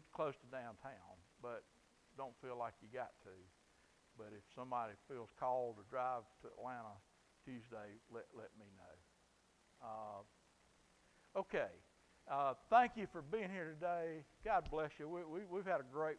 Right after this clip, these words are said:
week, great time, and, uh, and, and we're just, uh, e-, excited for this week. And let's pray, and then we'll sing He Lives. Father, we are, thank you for this week. Thank you that you are a God that we can know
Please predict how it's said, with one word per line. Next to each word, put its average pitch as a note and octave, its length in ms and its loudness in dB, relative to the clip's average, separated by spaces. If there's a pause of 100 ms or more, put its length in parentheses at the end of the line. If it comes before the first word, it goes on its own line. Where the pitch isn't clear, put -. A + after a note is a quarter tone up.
week, D3 240 -8
great G3+ 220 2 (100)
time, D#3+ 480 -6 (640)
and, C3+ 480 -8
uh, C3 480 0 (320)
and, C3 160 -14 (160)
and B2 100 -10
we're D#3+ 140 -8
just, C#3+ 380 -10
uh, A2+ 260 -2 (240)
e-, A#2 180 -14
excited C3+ 600 0
for B2 120 -10
this A#2+ 200 -12
week. G#2 360 -12
And G#2 140 -14 (760)
let's D#3+ 180 -2 (100)
pray, B2 400 2
and A2 120 -10
then A#2+ 100 -10
we'll A2+ 140 -12 (120)
sing A2 140 -12 (100)
He G#2 140 -14
Lives. G2 340 -18
Father, F3 360 10
we E3+ 240 0
are, C#3 180 -4 (600)
thank F#3+ 280 6
you F3 140 -6
for D#3+ 120 -4
this C3+ 260 -4
week. G#2+ 260 -10 (100)
Thank F3 280 4
you E3+ 160 -4
that C3+ 200 -8
you E3+ 220 -2
are D#3 560 8
a C3 80 -8
God D3 460 6
that B2 180 -8
we C#3+ 180 -6
can C3 160 -10
know A#2+ 200 -4